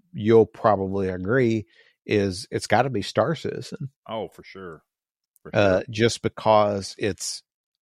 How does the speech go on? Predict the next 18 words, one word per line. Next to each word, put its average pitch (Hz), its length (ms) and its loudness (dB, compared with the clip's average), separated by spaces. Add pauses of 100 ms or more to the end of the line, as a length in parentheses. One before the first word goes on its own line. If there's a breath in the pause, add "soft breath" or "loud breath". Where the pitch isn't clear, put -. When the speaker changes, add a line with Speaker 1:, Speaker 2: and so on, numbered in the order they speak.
(180)
Speaker 1:
you - 140 -6
know, 92 420 2
<laughs> - 400 -4
like, - 180 0 (840 loud breath)
uh, 95 420 2
I 107 120 4
don't 101 160 4
wanna 98 180 -2
get 95 200 -2
into 92 220 -4
all 90 200 0
the 90 180 -2
issues 90 340 -4
with 92 200 -4
it 92 160 0
and, 90 320 -6 (340)
you - 200 -4
know, - 340 -6